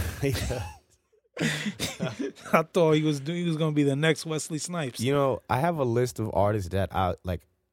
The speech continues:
Speaker 1: their music is okay to me, but I really enjoy their person. Like, Y G would be great on a pod. Like, somebody needs to put him in a, in a studio. He needs to do a podcast. I have a list of rappers that I would enjoy hearing a podcast from, and he's on there.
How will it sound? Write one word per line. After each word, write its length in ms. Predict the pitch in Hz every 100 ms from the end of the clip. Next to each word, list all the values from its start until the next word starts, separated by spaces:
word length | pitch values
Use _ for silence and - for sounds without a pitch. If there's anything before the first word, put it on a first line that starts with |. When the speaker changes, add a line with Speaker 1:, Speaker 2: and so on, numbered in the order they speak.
| -
Speaker 1:
their 220 | 92 104
music 380 | 98 113 123 117
is 120 | 107
okay 280 | 101 95 107
to 80 | 117
me, 120 | 117
but 160 | 92 85
I 60 |
really 320 | 85 101 101
enjoy 300 | 90 85 90
their 100 | 85 80
person. 300 | 90 92 80
Like, 260 | - 101
Y 200 | 101 170
G 140 | 165 165
would 180 | 139 110
be 120 | 101
great 320 | 95 98 -
on 120 | 85
a 40 | 71
pod. 280 | 85 76 -
Like, 260 | 90 -
somebody 280 | - 185 165
needs 140 | 123
to 60 | 95
put 180 | - 98
him 160 | 92 90
in 60 |
a, 40 | 78 -
in 80 | 87
a 60 | 82
studio. 320 | 90 80 78
He 60 |
needs 160 | 123 117
to 40 |
do 120 | 92 82
a 40 |
podcast. 680 | 87 73 73 64 62 - - _ -
I 60 |
have 160 | 160 165
a 60 | 123
list 260 | 131 -
of 140 | 107 92
rappers 340 | 101 87 90
that 100 | 87
I 80 | 90
would 200 | 95 87
enjoy 360 | 85 82 92 85
hearing 200 | 85 78
a 40 |
podcast 500 | - 80 76 69 65
from, 260 | - 62 55 67
and 100 | 85
he's 200 | 95 82
on 180 | 73
there. 200 | 64 58